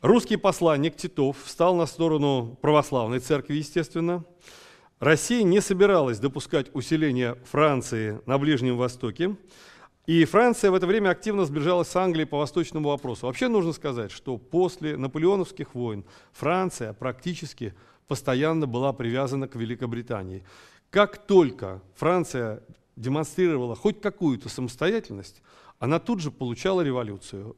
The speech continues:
тысяча восемьсот тридцатого года, тысяча восемьсот сорок восьмого года. Им очень быстро указывали их место. М, <clears throat> э, Николай Первый начал оказывать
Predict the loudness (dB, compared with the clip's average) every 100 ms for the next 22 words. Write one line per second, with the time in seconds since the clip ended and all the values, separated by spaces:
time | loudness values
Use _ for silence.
0 | _ -2 0 -4 -6 -8 -10 -10 -4 -4
1 | -2 -2 0 0 -2 -8 _ -6 -6 -8
2 | -12 -12 -12 -10 -12 -8 -10 -2 2 2
3 | 4 2 2 -2 -8 -4 0 0 0 0
4 | 0 0 0 -2 -4 -2 -2 -2 -2 -4
5 | -6 -6 -6 -8 -10 -14 -16 _ _ -20
6 | -20 -20 -20 -20 -20 -20 _ _ _ -2
7 | 2 2 0 -2 2 4 2 -2 -12 _
8 | _ _ _ _ _ _ _ _ _ _
9 | _ _ _ -20 _ _ -20 _ _ _
10 | _ 2 4 6 4 2 0 4 6 4
11 | 6 6 6 2 0 -6 -20 _ 0 2
12 | 2 0 0 -6 -2 0 2 0 -2 -8